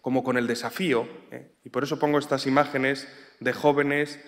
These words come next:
ayudando en situaciones de necesidad y, y también de jóvenes estudiando, que también es un servicio, pues, mm, claro, me interesó ver eso de dónde venía, ¿no? Y el segundo vídeo, es la primera vez que yo le escuché al Papa hablar de esa capacidad de soñar,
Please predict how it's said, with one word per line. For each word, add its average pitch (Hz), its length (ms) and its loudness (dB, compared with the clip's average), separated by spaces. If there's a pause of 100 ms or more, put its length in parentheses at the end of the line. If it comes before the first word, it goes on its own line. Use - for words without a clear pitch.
(140)
ayudando 135 840 4
en 123 100 -2
situaciones 127 680 -4
de 120 80 -4
necesidad 147 800 2 (440)
y, 127 320 -4
y 120 60 -4
también 123 340 2
de 139 100 2
jóvenes 127 420 0
estudiando, 123 920 0
que - 80 -18
también 117 260 -4
es 117 120 -10
un 113 80 -10
servicio, 110 540 -12 (1000)
pues, 135 800 2
mm, 123 300 -4 (1400)
claro, 175 240 6
me 143 80 6
interesó 135 500 4
ver 202 140 2
eso 190 220 0
de 156 100 6
dónde 165 300 4
venía, 143 400 4
¿no? 143 180 -8 (240)
Y 127 840 -2
el 127 80 -4
segundo 175 360 4
vídeo, 175 240 4
es - 400 0
la 139 200 2
primera 202 340 4
vez 202 180 2
que 151 140 0
yo 160 120 2
le 160 100 0
escuché - 320 -6
al 147 120 -2
Papa 147 200 -2
hablar 135 280 0
de 139 80 -4
esa 135 160 -8
capacidad 127 420 -8
de 127 80 -4
soñar, 123 420 -14